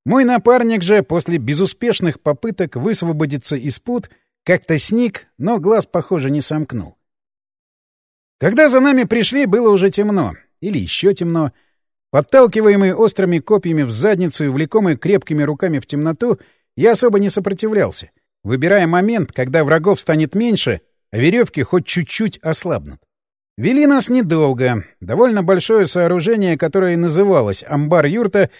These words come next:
было возведено на отшибе стойбища Манси и освещалось снаружи двумя воткнутыми в снег факелами.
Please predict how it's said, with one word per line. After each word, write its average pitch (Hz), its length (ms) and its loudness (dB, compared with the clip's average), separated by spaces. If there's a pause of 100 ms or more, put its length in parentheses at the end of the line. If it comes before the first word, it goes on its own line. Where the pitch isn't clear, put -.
(300)
было 226 280 6
возведено 202 720 2
на 165 200 2
отшибе 175 440 -2
стойбища 196 640 0
Манси 170 480 -4 (420)
и 101 80 -6
освещалось 185 680 2
снаружи 196 440 0
двумя 190 380 0
воткнутыми 175 580 0
в - 80 -8
снег 196 280 -4
факелами. 143 680 -4